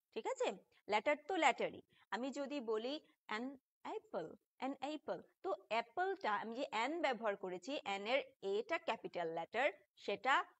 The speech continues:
স্মল লেটার নাকি ক্যাপিটাল লেটার, সেটা আমরা কথার ভাষায় আমরা বুঝতে পারবো না।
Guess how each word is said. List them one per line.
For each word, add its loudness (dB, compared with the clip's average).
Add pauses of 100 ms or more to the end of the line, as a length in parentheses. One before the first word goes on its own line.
(240)
স্মল -4
লেটার -2
নাকি -4
ক্যাপিটাল -2
লেটার, -2
সেটা -8
আমরা -4
কথার -2
ভাষায় -4
আমরা -4
বুঝতে -6
পারবো 0
না। -10